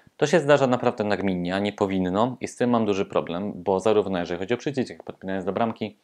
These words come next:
no to, e, słabo działa. Druga rzecz to jest sama bramka, czyli tak naprawdę jej bardzo ograniczone możliwości. Możemy sobie wejść do bramki i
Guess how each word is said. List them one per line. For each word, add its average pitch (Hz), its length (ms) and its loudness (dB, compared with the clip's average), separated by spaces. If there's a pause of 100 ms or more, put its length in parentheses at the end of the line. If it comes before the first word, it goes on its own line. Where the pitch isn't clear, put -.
(280)
no 151 160 0
to, 117 400 2 (420)
e, 92 220 -4
słabo 87 400 0
działa. 80 280 -2 (720)
Druga 101 300 4
rzecz 135 400 2 (180)
to 104 80 0
jest - 120 -2
sama 101 240 4
bramka, 92 540 0 (420)
czyli 143 680 0
tak 143 180 -8
naprawdę 143 300 -2
jej 143 80 0
bardzo 135 340 0
ograniczone 117 500 0
możliwości. 92 720 -2 (360)
Możemy 147 300 4
sobie 92 520 2
wejść 110 360 0
do 110 100 -2
bramki 101 420 0
i 85 400 -4